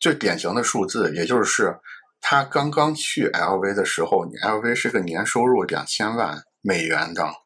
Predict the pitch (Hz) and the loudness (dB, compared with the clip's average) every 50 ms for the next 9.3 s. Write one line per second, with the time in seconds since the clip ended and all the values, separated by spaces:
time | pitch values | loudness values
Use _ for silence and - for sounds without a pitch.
0 | _ _ _ _ _ _ - 123 127 123 - 104 98 117 110 113 127 123 104 104 | _ _ _ _ _ _ -2 0 0 0 0 0 2 2 0 0 0 -2 0 0
1 | 120 127 104 90 87 78 78 78 - 104 104 107 104 95 - - - 92 92 104 | 0 0 0 0 -2 -6 -6 -4 -4 -2 0 0 -2 -2 -4 -6 -6 -6 -6 -6
2 | 113 - 127 110 98 - - 117 104 92 87 80 76 76 - - 90 90 90 - | -4 -2 0 0 0 0 0 0 0 0 -2 -4 -2 0 0 0 0 -2 -4 -6
3 | _ _ - - _ _ _ - - 135 151 156 175 175 170 147 104 87 - - | _ _ -20 -20 _ _ _ -2 2 2 2 4 4 2 0 0 -2 -4 -2 0
4 | 117 139 151 147 - 107 95 - 135 131 - - 98 92 95 98 104 104 - _ | 0 2 2 2 2 2 2 2 2 0 2 0 0 2 2 0 0 -2 -6 _
5 | - - - - - - - - 156 156 143 139 143 156 135 104 87 87 87 87 | -20 -20 -20 -20 -16 -6 -2 0 0 2 2 0 0 2 2 2 2 0 0 -2
6 | 90 90 90 101 107 117 127 135 - - 139 139 135 - 113 98 98 107 110 113 | -2 0 2 2 2 0 0 -2 0 0 2 2 2 0 -2 -2 0 -2 -2 -4
7 | 110 - - - - - - - - - - - - 143 139 - 110 107 117 135 | -6 -10 -14 -14 -12 -12 -14 -14 -18 -14 -6 -2 0 0 2 2 2 2 2 2
8 | 120 101 95 104 104 107 - 139 139 - 165 139 98 87 - - - 80 73 - | 2 2 0 -2 -2 0 0 0 2 2 0 0 0 -2 -4 -4 -4 -4 -4 -2
9 | - 78 - - 147 - | -2 -2 -2 -2 -4 -6